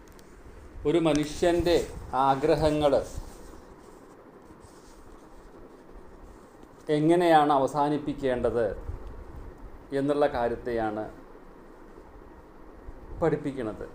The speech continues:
ഈ മനുഷ്യൻ്റെ ആഗ്രഹങ്ങൾ,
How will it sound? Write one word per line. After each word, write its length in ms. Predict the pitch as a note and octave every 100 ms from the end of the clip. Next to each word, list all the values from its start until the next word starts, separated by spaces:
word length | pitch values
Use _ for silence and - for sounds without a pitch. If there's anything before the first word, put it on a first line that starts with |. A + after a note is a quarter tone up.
| - - - - - - - - - - - - - - - - - - - - - - - - - - - - - - - - - - - - - - - - - - - - - - - - - - E3
ഈ 20 | E3 D3 - - - - - - - - - - - - - - - - F3 - - - - - D#3
മനുഷ്യൻ്റെ 600 | E3 E3+ E3 F#3+ F#3 F#3+ E3+
ആഗ്രഹങ്ങൾ, 500 | D3+ D3+ D#3 D#3+ D#3